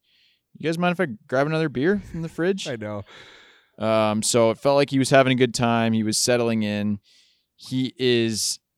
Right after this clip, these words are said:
Speaker 1: a, a real character, but I guess one of the things that you get across in this interview is just how seriously he takes his craft. So I guess I hope that people got an appreciation for that.
Speaker 2: Yeah,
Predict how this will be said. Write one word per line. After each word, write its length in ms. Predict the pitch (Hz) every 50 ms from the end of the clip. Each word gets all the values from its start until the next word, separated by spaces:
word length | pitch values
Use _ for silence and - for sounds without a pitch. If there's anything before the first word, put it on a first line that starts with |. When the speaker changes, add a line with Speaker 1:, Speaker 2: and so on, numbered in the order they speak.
| _ _ _ _ _ _ _ _ _ _ _ _ _ _ _ _ _ -
Speaker 1:
a, 200 | 113 117 117 117 - _ _ _ _ _ _ _ _ -
a 180 | 104 110 110 110
real 280 | 110 117 127 151 175 175
character, 800 | - - - 131 120 127 139 139 - - 147 147 147 147 - - _ _ _ -
but 160 | 120 113 110
I 100 | 107 110
guess 340 | 107 113 113 104 - - - - _ _ _ _ _ _ _ _ _ _ _ _ _ _ _ _ _
one 180 | - 117 123 120
of 80 | 120
the 80 | 113 107
things 360 | - - 120 113 113 110 -
that 140 | 107 98 82
you 360 | 90 101 101 101 98 92 - _ _ - _ - - -
get 160 | 120 107 107 98
across 560 | 95 - - 104 92 87 92 98 - - -
in 140 | - 98 92
this 180 | 90 90 -
interview 460 | 87 87 87 90 90 87 92 92 90 87 _ _ _ _ _ _ _ _ _ -
is 420 | 92 98 95 95 95 92 - - -
just 300 | - - 107 98 - 107
how 80 | 98 92
seriously 540 | - - - 95 95 95 90 - - 87 90
he 80 | 90 85
takes 280 | - - 92 85 -
his 160 | - 80 - -
craft. 460 | - - 85 78 67 82 - _ -
So 340 | - - 98 90 92 92 - _ _ _ _ _ _ _ _ _ _ _ _ _ _ _ -
I 100 | - 120
guess 280 | 123 139 131 - -
I 100 | - 120
hope 220 | 123 127 120 - -
that 160 | 92 - -
people 380 | - 110 - - 104 101 98
got 220 | 92 - 92 90 92
an 80 | 87
appreciation 680 | 87 95 - - 90 85 - - 80 78 80 - 85 -
for 140 | - - -
that. 200 | - - 73 - -
Speaker 2:
Yeah, 340 | 117 107 101 98 95 92